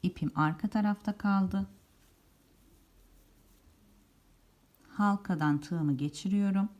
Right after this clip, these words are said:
Arka taraftan ipimi alıp ön tarafa geçirip zincir yapar gibi tığımı tekrar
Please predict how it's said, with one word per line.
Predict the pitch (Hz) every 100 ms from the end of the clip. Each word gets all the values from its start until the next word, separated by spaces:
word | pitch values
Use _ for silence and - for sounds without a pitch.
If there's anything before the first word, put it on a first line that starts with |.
| _ _ - _ - _ _ _ -
Arka | 170 165 196
taraftan | 190 170 156 143 - 143 131 - - _ _ _ - - - _ _ _ _ _ _ _
ipimi | 170 180 160 147 147
alıp | 170 196 - - - _ _ _ _ _ - _ _ _ _ _ _ _ _ _ _ -
ön | 185 160
tarafa | - 139 -
geçirip | 135 147 - 175 240 - - _ _ _ _ _ _ _ _ _ _ _ _ _ _ _ _ _ _
zincir | - 185 175 151 156
yapar | 151 147 151 135
gibi | 127 147 165 285 - _ _ _ - - - _ _ _ _ _ _ _ _ _ _ _ -
tığımı | 233 214 170 156
tekrar | 220 240 - 185 208